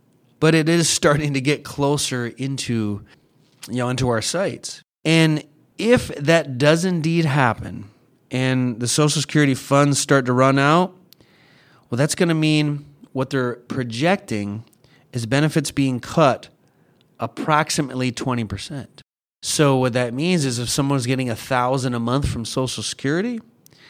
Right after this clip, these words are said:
it might drop down to eight hundred. And, you know, that's certainly gonna, gonna be an area of concern for folks that are relying on Social Security as a big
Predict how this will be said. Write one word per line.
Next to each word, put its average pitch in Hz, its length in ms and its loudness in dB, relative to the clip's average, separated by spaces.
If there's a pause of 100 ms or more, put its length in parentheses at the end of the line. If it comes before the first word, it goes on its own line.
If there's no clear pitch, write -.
(500)
it 139 180 -2
might 143 320 -2
drop 135 260 2
down 123 300 -2
to 120 240 -4
eight 117 160 -4
hundred. 110 480 -8 (500)
And, 117 300 -4
you 127 80 -2
know, 113 140 -2
that's 113 200 -2
certainly 143 440 0
gonna, 113 400 0 (340)
gonna 143 220 4
be 135 120 2
an 131 80 2
area 127 280 4
of 117 100 -2
concern 139 480 0
for 120 160 -6
folks 123 400 0
that 117 220 2
are 110 100 2
relying 117 640 0
on 113 320 -4
Social 110 280 -4
Security 117 380 -2
as 104 100 -4
a 104 60 -2
big 117 480 -2